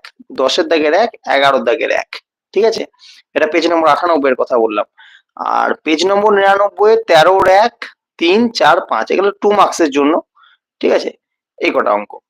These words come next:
তাহলে মোটামুটি অনুপাত সমানুপাত থেকে একটু বেশি পরিমাণ করতেই হবে, উপায় নেই, ঠিক আছে? যেহেতু মাধ্যমিক, স্কুলের কথা হলে আমি হয়তো কিছু, আহ, ব্যব-, মানে বাদ দিয়ে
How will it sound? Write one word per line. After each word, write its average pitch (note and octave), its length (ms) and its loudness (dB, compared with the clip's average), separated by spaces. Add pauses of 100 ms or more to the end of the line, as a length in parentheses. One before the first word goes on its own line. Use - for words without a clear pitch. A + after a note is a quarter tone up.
(920)
তাহলে D#3 200 -2
মোটামুটি F#3 360 0
অনুপাত F3+ 360 0
সমানুপাত F3+ 440 -2
থেকে F#3+ 260 0
একটু G3 300 -4
বেশি G3+ 240 0
পরিমাণ G3+ 360 0
করতেই F3+ 400 -2
হবে, A#2+ 200 0
উপায় F#3+ 320 2
নেই, B2 200 -2 (520)
ঠিক F#3 160 -2
আছে? F3 160 0
যেহেতু E3+ 300 0
মাধ্যমিক, D3 540 -2 (100)
স্কুলের F3+ 340 -2
কথা F#3 200 -2
হলে G3 260 0
আমি F#3 140 0
হয়তো F3+ 320 -2
কিছু, F3+ 260 -4 (520)
আহ, C#3 340 0
ব্যব-, D3+ 320 2 (180)
মানে C#3+ 200 0
বাদ C#3+ 240 4 (100)
দিয়ে F#3+ 220 0